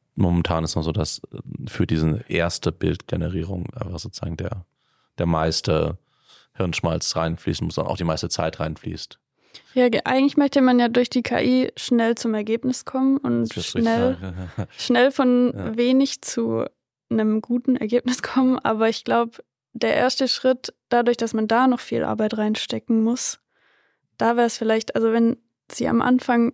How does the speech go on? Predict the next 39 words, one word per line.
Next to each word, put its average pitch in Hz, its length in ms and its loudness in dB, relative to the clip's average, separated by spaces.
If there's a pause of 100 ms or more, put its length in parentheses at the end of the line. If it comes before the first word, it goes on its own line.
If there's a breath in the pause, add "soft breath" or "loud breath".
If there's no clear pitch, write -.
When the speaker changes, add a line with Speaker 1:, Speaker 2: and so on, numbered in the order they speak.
Speaker 2:
schneller 233 400 0
verstehen 240 520 2
würde 220 200 2
mit 214 180 0
weniger 226 460 2
Input, 226 540 0
Speaker 1:
Mhm. 82 460 -4 (100)
Speaker 2:
das 233 200 0
wär, 220 180 4
glaub 214 220 2
ich, 214 260 -4
also 208 160 0
falls 208 340 -6
es - 100 -8
in 226 100 4
Zukunft - 500 -2
sich - 180 -2
noch 233 120 -2
verbessert, 220 540 0
kann 220 120 4
ja 214 100 4
gut 214 180 2
sein. 226 260 6
Speaker 1:
Die 240 140 4
K 98 140 0
I, 82 120 -2
die, 82 120 -4 (120)
also 80 300 -2 (180)
alle 85 240 -2
Tools - 300 -4
machen 85 100 -4
ja 80 80 -2
grad 82 240 -6
riesen 82 300 -6
Monsterschritte. - 640 -4
Das, 226 80 2
Speaker 2:
Genau, 220 320 4
ja. 220 80 0
Speaker 1:
ja. 233 220 0